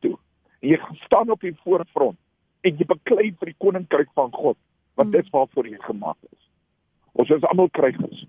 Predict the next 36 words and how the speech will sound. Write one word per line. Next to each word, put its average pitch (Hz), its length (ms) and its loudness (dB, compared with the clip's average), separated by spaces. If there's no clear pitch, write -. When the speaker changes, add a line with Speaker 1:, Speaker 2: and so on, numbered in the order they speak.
Speaker 1:
En - 80 -2
ek - 80 -2
wil 165 100 -2
vandag 139 460 0
vir 165 100 -2
julle 131 260 2
bid 123 140 2
en 135 100 -6
net 135 160 0
sê, 139 180 -2
"Here, 120 280 2
seën 247 220 6
die 143 100 -4
mense 120 540 -2
met - 140 4
courage - 540 -2
uit 170 120 0
u 175 100 -2
gees 127 440 -2
uit - 140 -14
om 160 180 0
te 196 120 -2
staan - 320 0
vir 160 160 -6
die 139 140 2
regte 127 460 -4
ding 98 180 -2
in 311 120 0
hulle 247 180 2
swakheid, - 520 -4
in 214 60 -2
Speaker 2:
Hmm. 269 120 2
Speaker 1:
hulle 180 280 0
krag, 139 380 -10
in 269 100 0
hulle 220 200 -2